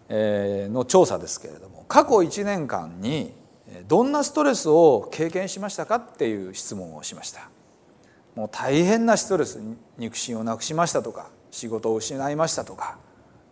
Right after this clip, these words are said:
え、そういう人もいれば、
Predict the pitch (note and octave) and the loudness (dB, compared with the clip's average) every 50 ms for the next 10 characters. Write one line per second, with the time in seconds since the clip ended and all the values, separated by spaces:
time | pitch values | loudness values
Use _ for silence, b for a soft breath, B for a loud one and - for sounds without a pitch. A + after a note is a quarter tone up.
0 | _ _ - G#2+ G#2+ - - _ _ _ _ _ _ b b b b b b b | _ _ -20 -20 -20 -20 -20 _ _ _ _ _ _ b b b b b b b
1 | b b b b b b b b b b b b b _ _ _ _ _ _ _ | b b b b b b b b b b b b b _ _ _ _ _ _ _
2 | _ _ _ _ _ _ _ _ _ _ _ _ _ _ _ _ _ _ _ _ | _ _ _ _ _ _ _ _ _ _ _ _ _ _ _ _ _ _ _ _
3 | _ _ _ _ _ _ _ _ _ _ _ _ _ _ _ _ _ _ _ _ | _ _ _ _ _ _ _ _ _ _ _ _ _ _ _ _ _ _ _ _
4 | _ - - C#3+ C3+ B2+ B2 A2+ - - C3 B2 A2 G#2 A2 D3 E3+ D#3 B2 E2 | _ 0 4 4 4 4 2 0 0 0 0 0 -2 0 2 2 2 2 0 -2